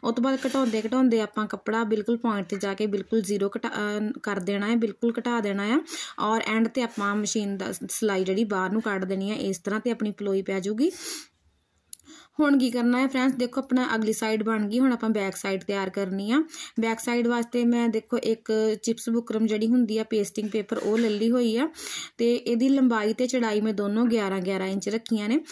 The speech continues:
ਦੇਖੋ ਇਹਦਾ ਗਲਾ ਮੈਂ ਨੌ ਕੁ ਇੰਚ ਤਿਆਰ ਕਰਨਾ, but ਮੈਂ ਇਹਨੂੰ ਥੋੜ੍ਹਾ ਜਿਹਾ ਵੱਧ ਲਿਆ ਆ ਤਾਂ ਕਿ ਜਦੋਂ ਆਪਾਂ ਆਪਣੀ ਮਾਰਕਿੰਗ ਕਰੀਏ ਆਪਾਂ ਨੂੰ ਮੁਸ਼ਕਿਲ ਨਾ ਹੋਵੇ।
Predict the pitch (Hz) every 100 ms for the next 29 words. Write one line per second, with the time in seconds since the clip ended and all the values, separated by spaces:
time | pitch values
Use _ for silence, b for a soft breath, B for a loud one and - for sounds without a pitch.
0 | B B 240 262 311 277 294 240 226 226
1 | 240 240 240 240 233 226 214 254 247 240
2 | 233 214 196 214 214 240 254 254 254 247
3 | 240 233 233 220 196 190 247 226 208 262
4 | 262 233 226 214 214 208 214 214 196 214
5 | 208 196 190 233 233 214 202 233 233 220
6 | 208 - 214 208 240 254 254